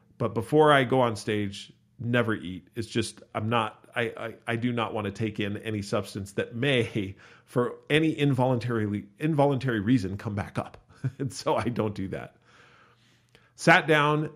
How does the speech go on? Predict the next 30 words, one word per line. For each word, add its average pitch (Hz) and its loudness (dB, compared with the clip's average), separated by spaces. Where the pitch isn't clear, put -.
The 135 2
other 240 2
thing 202 -4
that 156 4
I - 4
wanna 123 0
do 101 0
is 113 -8
I 113 0
wanna 120 -2
focus 190 -2
on 110 0
who's 127 -2
in 123 -4
the 113 -2
audience. 92 -4
So - -4
now 160 0
I'm 123 -2
starting 113 -2
to 101 -10
mingle 104 -2
with 139 4
the 113 -2
people 123 -2
who 107 -2
are 104 -2
there 107 0
and 113 -4
learning 123 -2